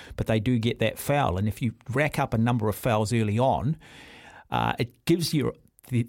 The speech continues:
the opposing side really that opportunity to start going one-on-one with your player because you're gonna be hesitant about challenging them.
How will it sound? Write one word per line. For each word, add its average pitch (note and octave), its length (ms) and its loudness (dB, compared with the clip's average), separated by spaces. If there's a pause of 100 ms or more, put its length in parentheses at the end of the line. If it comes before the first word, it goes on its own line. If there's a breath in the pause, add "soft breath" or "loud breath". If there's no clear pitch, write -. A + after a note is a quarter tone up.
the B2+ 100 2
opposing D#3 560 2
side G2+ 340 0
really B2+ 460 2
that G#2 100 0
opportunity G2+ 800 0 (320)
to - 80 0
start - 300 -2
going A2 220 2
one-on-one A2 400 4
with D3+ 160 0
your A#2 60 -2
player F#2 280 -2
because G#2 640 -2 (180)
you're B2 100 0
gonna B2 160 0
be A2+ 120 2
hesitant B2+ 440 0 (160)
about A#2 260 0
challenging D3+ 560 -2
them. F2 160 -8